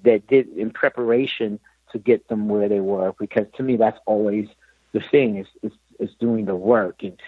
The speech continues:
and I, and that's the thing I always observe, that the opportunity, um, that, you know, the big break per se that we always take, and I always say that, you know, there's that big break that, you know, people look for in this career.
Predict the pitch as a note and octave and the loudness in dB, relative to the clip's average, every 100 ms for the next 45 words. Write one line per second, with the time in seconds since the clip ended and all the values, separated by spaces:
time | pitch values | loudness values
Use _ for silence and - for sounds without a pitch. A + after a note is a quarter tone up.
0 | - G#2+ A#2 A#2+ G2 B2 A#2+ D#3+ F#3 C#3 | -14 -6 -2 0 0 -2 0 0 0 -4
1 | C3 B2+ A2 G2+ C3 D3+ C3 A2+ C3 E3 | -4 -4 -4 -4 -2 -4 -6 -8 -2 0
2 | D3 A#2+ A2+ A2 D3 - D#3 - F#3 D#3 | 0 -4 -10 -4 -4 -4 -6 -6 -6 -6
3 | C#3+ - _ _ _ D3+ D#3 - C3+ B2+ | -8 -16 _ _ _ -20 0 4 4 2
4 | B2+ A#2+ G#2+ - _ - D3+ C3+ A#2+ A#2 | 4 4 2 -6 _ -2 2 2 2 -2
5 | - A#2 A2+ D#3+ B2 C3+ C#3+ - - - | 0 2 4 0 2 2 2 -2 -14 -4
6 | B2 A#2 B2 A2+ G2+ A2+ A#2 A2+ A#2+ A2 | -4 -2 -4 -4 -4 -2 -2 -2 -4 -4
7 | A2 A2+ A#2+ A#2+ _ _ _ B2+ A2+ A2 | -4 0 0 0 _ _ _ 0 2 0
8 | - A2+ A2 A2+ B2 G2+ A#2+ A2 G#2 A2 | -2 -2 2 2 2 2 2 2 0 0
9 | - G#2+ - - A2 G2 F#2+ - - G2+ | 0 -2 -2 -4 -4 -2 -4 -6 -4 0
10 | G#2+ - A2+ G#2 G2+ G2+ - - - A#2 | -2 0 2 2 2 -4 -8 -8 -2 2
11 | A#2+ G#2 | 4 4